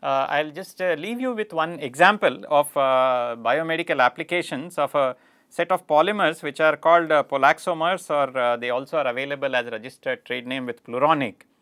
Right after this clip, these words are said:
and, uh, they are blocks of polypropylene oxide in the center. So, we have, uh,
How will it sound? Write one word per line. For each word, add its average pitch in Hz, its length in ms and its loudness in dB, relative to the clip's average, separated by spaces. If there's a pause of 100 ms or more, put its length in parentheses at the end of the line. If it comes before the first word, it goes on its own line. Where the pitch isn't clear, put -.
(400)
and, 139 280 -4
uh, 139 160 4
they 147 240 0
are 190 300 4 (200)
blocks 151 680 0
of 131 340 -4
polypropylene 165 760 -4
oxide 135 440 -2
in 123 120 -8
the 113 80 -4
center. 127 560 -2 (1400)
So, 143 160 -8
we 139 140 -6
have, 143 340 2
uh, 123 380 4